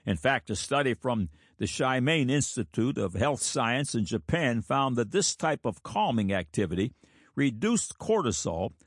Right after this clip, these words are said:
by up to an astounding forty percent. That can translate into major weight loss," maintains Sean Talbot, P H D, author of The Cortisol Connection.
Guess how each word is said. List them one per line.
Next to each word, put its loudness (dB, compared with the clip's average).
by 0
up -6
to -2
an -4
astounding -2
forty -2
percent. -2
That -2
can -4
translate -2
into -2
major 0
weight 0
loss," 0
maintains 0
Sean -2
Talbot, -2
P 2
H -2
D, 2
author 0
of 0
The -2
Cortisol 0
Connection. -2